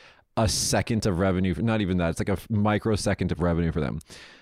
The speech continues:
uh, in severance pay to over two thousand Indonesian workers. The workers, they say, lost their jobs when Uniqlo suddenly shut down their Java,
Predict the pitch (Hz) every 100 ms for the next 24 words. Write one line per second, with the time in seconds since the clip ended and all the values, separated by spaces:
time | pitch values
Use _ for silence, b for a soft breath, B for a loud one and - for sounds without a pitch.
0 | B 110 104 131 123 175 170 160 - 127
1 | 110 117 110 104 170 190 - 147 139 131
2 | - 139 135 127 117 117 107 127 117 90
3 | 85 107 135 147 143 113 95 110 139 -
4 | 101 95 90 110 - 165 151 156 127 95
5 | 92 107 107 123 139 131 104 - 113 120
6 | 135 - 127 - 113 110 110 101 95 76
7 | 101 107 117 113